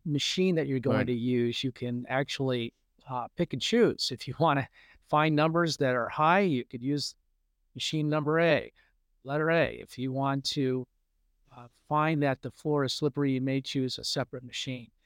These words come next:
Speaker 1: B and, uh, come up with a different number.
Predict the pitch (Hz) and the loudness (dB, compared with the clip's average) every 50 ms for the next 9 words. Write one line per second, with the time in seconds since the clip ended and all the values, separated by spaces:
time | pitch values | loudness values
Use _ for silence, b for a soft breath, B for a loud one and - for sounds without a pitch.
0 | _ _ _ _ _ _ _ _ _ _ _ _ _ _ _ _ _ _ - 143 | _ _ _ _ _ _ _ _ _ _ _ _ _ _ _ _ _ _ -2 0
1 | 135 131 - - - - _ - - 127 - - - - - - - _ _ - | 0 0 -2 -4 -10 -18 _ -20 -18 -14 -14 -12 -12 -12 -12 -14 -14 _ _ -14
2 | 120 - - - - 139 135 123 123 - - 127 - - - - 131 123 131 131 | -12 -12 -8 -4 -2 0 0 0 -2 -4 -8 -12 -12 -12 -12 -10 -10 -8 -6 -4
3 | 139 135 143 143 135 120 - | 0 0 0 0 -2 -6 -10